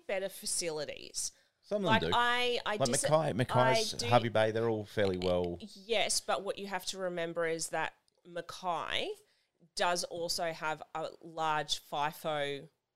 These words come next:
Speaker 2: Yeah.
Speaker 1: population, right? So even though the, technically speaking it is regional, when, like, regional,
Speaker 2: But,
Speaker 1: yes.
Speaker 2: but that's my point. There's opportunities in
Speaker 1: But
Speaker 2: these places.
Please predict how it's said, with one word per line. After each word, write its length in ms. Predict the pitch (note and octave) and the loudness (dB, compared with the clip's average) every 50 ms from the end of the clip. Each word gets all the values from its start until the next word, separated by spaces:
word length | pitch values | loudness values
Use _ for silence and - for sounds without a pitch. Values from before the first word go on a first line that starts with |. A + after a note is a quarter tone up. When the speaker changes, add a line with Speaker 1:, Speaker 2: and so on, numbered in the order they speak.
| _ _ _ - | _ _ _ -2
Speaker 2:
Yeah. 160 | D3 - - - - | 0 0 0 -2 -4
Speaker 1:
population, 760 | - E3 - - F3 D#3 C3+ C3 B2 A#2 - - - - - - _ _ _ _ _ _ _ _ _ | -4 -4 -2 -2 -2 -2 -2 -2 -2 -2 -4 -4 -6 -6 -8 -12 _ _ _ _ _ _ _ _ _
right? 320 | - - G#3 A3+ C4+ C4 | -4 -2 -2 -2 0 0
So 200 | - - G3 F3+ - - | 2 2 4 2 2 0
even 280 | G#3+ A#3 A3+ B3 B3 A#3 | -2 -2 -2 -2 -2 0
though 160 | A3 G3+ F#3+ | 0 0 0
the, 100 | F3+ F3+ | -2 -4
technically 540 | - - A3 G3+ G3+ A3 F#3+ - G3 - F#3+ | -4 -2 -2 -2 -2 -6 -8 -8 -8 -6 -4
speaking 440 | - - - F3+ F3 - F#3 F3 | -6 -4 -4 -6 -8 -8 -6 -6
it 120 | E3 D3+ - | -6 -6 -6
is 200 | - D#3+ D3 C#3+ | -8 -8 -10 -10
regional, 840 | C#3 D3 E3 F#3 G3 G3 G#3 F3+ E3+ C#3 G#2 - F#2 E3+ A3+ A#3+ - _ _ _ _ _ _ _ E3 | -6 -4 -4 -2 -2 -2 -4 -4 -4 -4 -4 -6 -6 -8 -8 -8 -10 _ _ _ _ _ _ _ -4
when, 500 | F#3 G3+ G3+ G#3 G#3 G#3+ A3+ A3 - - - F3+ F#3 - _ _ - - - F#3 - | -2 0 0 0 -2 -4 -6 -8 -10 -10 -12 -14 -14 -16 _ _ -18 -16 -16 -16 -8
like, 220 | - F3 E3 D#3+ - F3 | -4 -4 -4 -4 -4 -6
regional, 500 | F3+ G3 G3 G#3+ - - A#3 A#3 A3 G3+ | -6 -6 -4 -4 -4 -4 -2 -2 -2 2
Speaker 2:
But, 120 | E3+ B2+ | 4 6
Speaker 1:
yes. 160 | D#3+ D#3+ D4+ | 6 6 6
Speaker 2:
but 100 | - B2+ | 6 8
that's 200 | - A#2 G#2+ - | 8 8 8 6
my 100 | - G2 | 4 0
point. 240 | - - A#2 G#2+ D#2+ | 0 2 2 2 2
There's 160 | C2+ E2 - | 0 0 0
opportunities 560 | G2 - - - - - G2 G2 G2 E2 D2+ - | 0 0 0 -2 -4 -2 0 0 0 0 0 0
in 60 | F#3 | 2
Speaker 1:
But 160 | F3 E3+ D3+ | 2 0 0
Speaker 2:
these 140 | C#2+ C#2 - | -2 -6 -6
places. 520 | - - C#2+ C#3+ - - - - - - | -4 -4 -4 -4 -6 -8 -10 -12 -12 -12